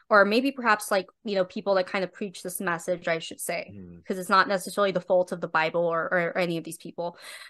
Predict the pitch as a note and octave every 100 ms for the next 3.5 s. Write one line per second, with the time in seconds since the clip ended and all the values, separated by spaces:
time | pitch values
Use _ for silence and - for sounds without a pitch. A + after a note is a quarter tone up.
0 | _ - G3+ F#3+ - _ _ _ _ _
1 | _ _ _ _ _ _ - G#3+ G3+ G#3+
2 | C#4+ D4 D4 D#4 B3 A#3+ A3+ G#3 - -
3 | F#3 - - D#3+ F3